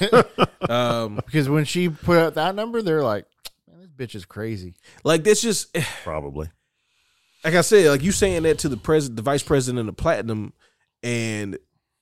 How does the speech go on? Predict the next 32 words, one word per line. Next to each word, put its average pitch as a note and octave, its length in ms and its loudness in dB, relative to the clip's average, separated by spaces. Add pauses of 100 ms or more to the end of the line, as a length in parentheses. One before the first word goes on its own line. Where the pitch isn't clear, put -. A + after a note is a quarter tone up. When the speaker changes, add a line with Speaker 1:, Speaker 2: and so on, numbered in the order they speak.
(460)
Speaker 2:
from C#3+ 420 -2
the B2+ 100 -2
little E3 320 6
that B2 240 2
we F3+ 200 4
know G#2+ 300 0
about G2+ 320 -2
how G#2+ 520 -2 (640)
that, B2 200 -2 (260)
that B2 160 -2
rela-, A#2+ 280 0
that C3 240 0
deal C3+ 260 6
has A#2+ 260 -2
to A2+ 80 -8
work, B2+ 400 -6 (600)
he D#4+ 220 -2
don't F#3+ 140 4
have C3 180 2
no A#2+ 160 0
authority B2 400 2
to B2 140 0
that A#2+ 140 0
level. B2+ 220 0
You E3 140 -8
talking D#3 240 -2
Speaker 3:
No, C#3+ 120 6
Speaker 2:
about C3+ 320 0
Speaker 3:
he F3+ 200 6
definitely B2 340 4
didn't. F2+ 300 -4
He, C#3+ 280 2